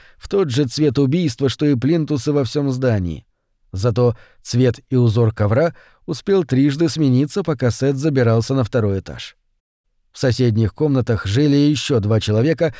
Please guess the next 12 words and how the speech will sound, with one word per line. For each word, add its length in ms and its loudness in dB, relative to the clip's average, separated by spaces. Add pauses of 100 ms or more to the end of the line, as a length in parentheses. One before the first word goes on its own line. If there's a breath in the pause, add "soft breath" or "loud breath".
(120 loud breath)
с 100 -14
которыми 400 2
он 180 2
никогда 460 2
не 120 2
разговаривал. 800 0 (320)
Поднявшись, 640 0 (240)
Сет 340 0
оказался 600 2
в 80 -6
кромешной 640 0
темноте. 600 -4